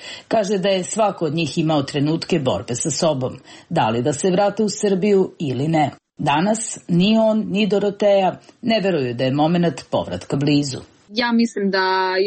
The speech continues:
Speaker 2: još koju godinu situacija u Srbiji neće biti na nivou da može nama da omogući tamo da bezbedno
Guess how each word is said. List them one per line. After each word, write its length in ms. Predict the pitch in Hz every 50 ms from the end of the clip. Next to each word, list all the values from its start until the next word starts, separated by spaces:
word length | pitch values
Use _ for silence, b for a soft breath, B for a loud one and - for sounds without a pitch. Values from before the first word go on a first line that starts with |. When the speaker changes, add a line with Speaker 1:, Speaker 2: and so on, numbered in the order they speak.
| 214
Speaker 2:
još 180 | 214 208 - -
koju 240 | - 226 208 220 233
godinu 680 | 202 208 202 208 190 190 185 185 185 185 180 180 185
situacija 580 | 180 - 180 185 190 185 180 175 - 214 202 190
u 40 | 180
Srbiji 400 | - - 185 180 175 196 208 196
neće 280 | 190 190 185 185 - 175
biti 300 | 170 185 185 180 - 170
na 140 | 170 175
nivou 440 | 175 175 175 175 175 170 175 185 185
da 120 | 185 185 180
može 240 | 180 185 180 165 165 170
nama 220 | 180 180 180 180
da 120 | 175 165 175
omogući 440 | 175 175 175 175 185 190 190 202 190
tamo 300 | - 185 185 180 175 175
da 160 | 175 175 175 165
bezbedno 960 | 160 160 160 156 180 185 180 170 160 160 170 156 160 175 180 180 180 175